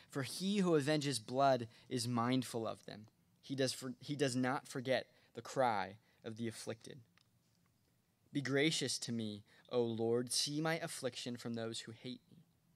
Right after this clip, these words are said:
O you who lift me up from the gates of death, that I may recount all your praises, that in the gates of the daughter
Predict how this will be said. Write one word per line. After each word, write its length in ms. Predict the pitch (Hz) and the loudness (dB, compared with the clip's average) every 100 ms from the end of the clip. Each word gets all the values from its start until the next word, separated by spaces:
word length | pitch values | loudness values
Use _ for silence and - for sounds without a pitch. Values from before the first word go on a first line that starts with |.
| _ _ _ _ _ - | _ _ _ _ _ -6
O 100 | 120 | -2
you 200 | 123 135 | 0 2
who 120 | 127 | 2
lift 260 | 120 117 - | 2 0 0
me 140 | 117 | -2
up 160 | 113 - | -2 -4
from 160 | 117 110 | -6 -6
the 40 | |
gates 360 | 104 107 - - | -6 -8 -8 -12
of 160 | 98 | -10
death, 240 | 95 85 - _ _ _ - _ | -10 -10 -14 _ _ _ -20 _
that 160 | 117 - | -6 -2
I 240 | 117 120 | 0 0
may 160 | 131 135 | 0 0
recount 540 | 131 - 101 92 95 _ _ _ - | -2 -6 -10 -10 -16 _ _ _ -2
all 320 | 113 117 113 | 2 2 0
your 160 | 101 | -6
praises, 800 | - - 107 107 104 113 117 - _ _ - | -12 -12 -10 -8 -10 -16 -20 -20 _ _ -6
that 120 | 120 | -2
in 60 | 113 | -2
the 80 | 107 | -2
gates 380 | 117 120 120 | 0 0 -2
of 140 | - 107 | -8 -8
the 80 | 107 | -2
daughter 440 | 107 104 101 | 0 0 0